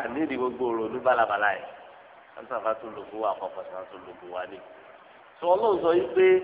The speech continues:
ààrẹ ṣáájú ṣáájú rẹ̀ ànẹ́bí àti kọjọ́ ọkùnrin ló fi ìpìlẹ̀ yìí jù. Ààrẹ ń sẹ ẹyọ sí wọn.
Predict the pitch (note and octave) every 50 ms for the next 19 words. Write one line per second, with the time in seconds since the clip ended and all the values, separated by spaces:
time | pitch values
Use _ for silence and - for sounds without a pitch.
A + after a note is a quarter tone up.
0 | - - - - - - - - - D#3+ D#3+ C#3+ C3 B2 A#2+ A#2+ A#2+ A#2+ B2 C3+
1 | D#3 E3+ E3+ F3 E3+ E3 D#3+ D#3+ D#3+ D#3 D#3 D#3+ E3 D#3+ D#3 C#3 C3+ B2+ B2 -
2 | - C#3 C#3 C#3 C#3 A2+ G#2+ A2 - C3 - D3+ D3+ D3 C#3+ D3+ D3+ D3+ D3 D3
3 | C3+ A2+ G2+ G#2 G2+ - - - - - C3+ D#3 E3 E3 E3 D#3+ E3 D#3+ D3 C#3
4 | C3+ C3 B2+ B2+ B2 B2 A#2 A2 - A#2 A#2+ A#2+ B2+ C3 B2+ A#2 A2 - G#2+ G#2+
5 | - - - - - - - - - - - C#3+ D3+ E3+ F3+ F3+ F3 D#3 C#3 C3+
6 | C3+ C3+ - - C3+ B2+ B2+ B2+ C3+ C3+ C3+ B2+ C3+ C3 B2+ B2 A#2+ B2 A#2 -